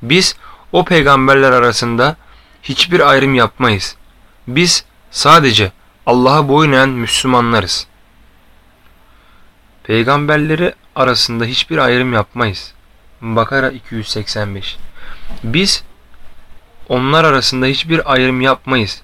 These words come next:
Biz ancak Allah'a teslim olmuşuzdur. Ali İmran seksen dört. Buna mukabil Allah'a ve peygamberine inanan ve peygamberden hiçbirini diğerinden ayırmayanlara gelince Allah onların mükafatlarını verecektir.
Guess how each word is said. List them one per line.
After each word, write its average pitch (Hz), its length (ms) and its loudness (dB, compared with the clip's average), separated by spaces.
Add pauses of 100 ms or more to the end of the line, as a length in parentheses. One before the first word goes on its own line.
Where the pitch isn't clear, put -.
Biz 139 220 -6
ancak 143 360 0
Allah'a 131 320 0
teslim 131 420 -4
olmuşuzdur. 110 540 -6 (580)
Ali 120 260 0
İmran 127 340 -2 (460)
seksen 113 520 -4
dört. 95 140 -6 (880)
Buna 175 180 2
mukabil 170 440 0 (100)
Allah'a 139 460 0 (180)
ve 120 60 -4
peygamberine 127 640 0
inanan 117 340 -2 (540)
ve 139 80 0
peygamberden 135 760 2
hiçbirini 135 520 -2
diğerinden 127 500 0
ayırmayanlara 120 720 0
gelince 110 460 -2 (560)
Allah 139 300 2
onların 135 400 0
mükafatlarını 127 840 -2
verecektir. 113 560 -2